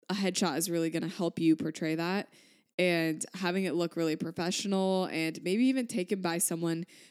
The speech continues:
who specializes in branding or specializes in portraits, that's gonna be really good for you just to have updated headshots. You deserve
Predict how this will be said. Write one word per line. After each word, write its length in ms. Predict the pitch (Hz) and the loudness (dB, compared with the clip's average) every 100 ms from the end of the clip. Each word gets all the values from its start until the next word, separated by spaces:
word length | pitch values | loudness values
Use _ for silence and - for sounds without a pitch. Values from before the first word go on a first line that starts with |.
| - | -2
who 80 | 190 | 0
specializes 540 | - 175 - 170 165 | 2 0 0 0 0
in 200 | - 175 | -2 -4
branding 560 | 165 170 165 165 165 165 | -2 -2 0 0 0 -2
or 220 | - 165 | -2 -4
specializes 640 | - 170 175 165 160 160 | -4 -4 -4 -4 -4 -6
in 160 | 127 165 | -6 -2
portraits, 680 | - 165 165 165 165 - - - - - _ _ - | -2 -2 -4 -4 -6 -6 -8 -10 -20 -20 _ _ 0
that's 200 | 190 - | 2 2
gonna 160 | 226 | 2
be 140 | 214 185 | 4 4
really 260 | 175 170 | 4 2
good 220 | 160 165 | 0 -4
for 140 | - 151 | -4 -6
you 340 | 147 101 98 - _ - | -4 -4 -6 -10 _ -14
just 200 | 180 190 | -4 -2
to 80 | 196 | -2
have 280 | 196 170 165 | -4 -6 -6
updated 460 | - - 165 160 185 | -8 -6 -6 -6 -8
headshots. 720 | 175 - - - - - - _ _ _ _ | -10 -10 -12 -14 -6 -6 -6 _ _ _ _
You 260 | 202 214 226 | 0 2 2
deserve 680 | 240 233 196 185 185 180 | 2 2 2 2 2 0